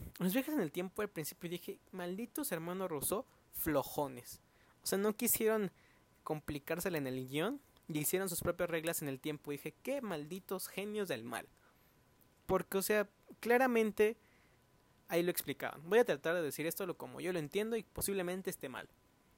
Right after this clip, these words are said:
Si tú viajas al pasado, esteraria-, eh, alterarías tu futuro. Porque estás alterando lo que ya pasó y lo que está pasando no sucedería.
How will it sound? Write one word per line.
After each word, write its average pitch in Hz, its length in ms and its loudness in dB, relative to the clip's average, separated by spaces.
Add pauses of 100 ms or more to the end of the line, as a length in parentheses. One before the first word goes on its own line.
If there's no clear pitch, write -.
(1160)
Si - 420 -2
tú - 300 0
viajas 254 480 2
al 143 180 -6
pasado, 147 680 -2 (500)
esteraria-, 147 640 -4
eh, 165 140 -8 (340)
alterarías 143 640 0
tu - 140 -4
futuro. 175 500 0 (1000)
Porque 135 320 -6
estás - 880 -10
alterando 143 360 -6
lo 139 120 -6
que 135 80 -8
ya 139 120 -6
pasó 156 340 -4 (580)
y 156 100 -6
lo 139 240 -4
que 139 220 -8 (100)
está 160 340 -4
pasando 165 540 -2 (480)
no 147 200 -8
sucedería. 151 640 -2